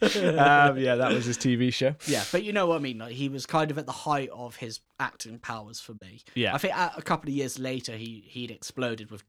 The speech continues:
Speaker 2: Jack Sparrow.
Speaker 1: Oh, he did, yeah.
Speaker 2: But this is kind of, for me, this is where Johnny Depp's at his best, when he's not quite that indie, you
Speaker 1: Oh,
Speaker 2: know,
Speaker 1: yeah, I think
Speaker 2: darling anymore.
Speaker 1: following Jack Sparrow was kind of what started to lead him into,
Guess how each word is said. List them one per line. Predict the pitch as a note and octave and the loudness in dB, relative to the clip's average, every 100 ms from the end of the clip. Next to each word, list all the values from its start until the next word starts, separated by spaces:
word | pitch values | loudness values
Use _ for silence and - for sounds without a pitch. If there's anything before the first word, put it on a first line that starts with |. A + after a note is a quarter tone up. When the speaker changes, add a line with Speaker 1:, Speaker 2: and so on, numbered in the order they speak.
| _ | _
Speaker 2:
Jack | - - | -12 -10
Sparrow. | - - A#2+ B2 | -10 -8 -4 0
Speaker 1:
Oh, | A#2+ | 0
he | |
did, | A#2 A2+ - | 0 -6 -6
yeah. | G#2 G2 A2+ C3+ | -8 -8 -8 -6
Speaker 2:
But | C#3+ | -4
this | F#3 E3+ | -4 -4
is | D3 | -4
kind | E3+ C#3+ | -2 -2
of, | - | -4
for | - - C#3+ | -16 -10 -4
me, | C#3+ C#3+ | -2 -2
this | C#3 - | -4 -10
is | - | -10
where | B2 | -10
Johnny | B2 A#2 A2+ | -6 -6 -6
Depp's | A#2 - | -8 -10
at | - | -18
his | A#2 | -16
best, | - A2+ - - - - | -10 -8 -8 -12 -16 -12
when | B2+ | -8
he's | B2 B2 | -8 -2
not | D#3+ D#3 - | 0 0 0
quite | C#3+ C3 | -4 -2
that | C3 C3+ - | -4 -6 -8
indie, | C3 B2+ B2 B2 A#2 - - _ - | -6 -6 -8 -8 -10 -14 -20 _ 2
you | |
Speaker 1:
Oh, | F#3 | 4
Speaker 2:
know, | |
Speaker 1:
yeah, | E3 B2+ | 6 4
I | B2+ | 2
think | D#3+ | 2
Speaker 2:
darling | B2 A2+ | 2 0
anymore. | A2 G#2+ | -6 -10
Speaker 1:
following | G2+ F3+ F3 D3 C3 B2+ | 2 6 8 8 6 2
Jack | A2+ B2 - - | 0 0 0 -10
Sparrow | - C#3 B2+ A#2 A#2 | 0 2 2 2 -2
was | A#2 A2 | -4 -10
kind | - C3 | -6 -4
of | A2+ | -4
what | A#2+ - | -6 -8
started | - A#2+ B2 | -6 -6 -6
to | D3 | -8
lead | A#2 A2+ | -6 -6
him | A2 | -6
into, | A2+ G#2+ A#2 A2 | -8 -8 -6 -6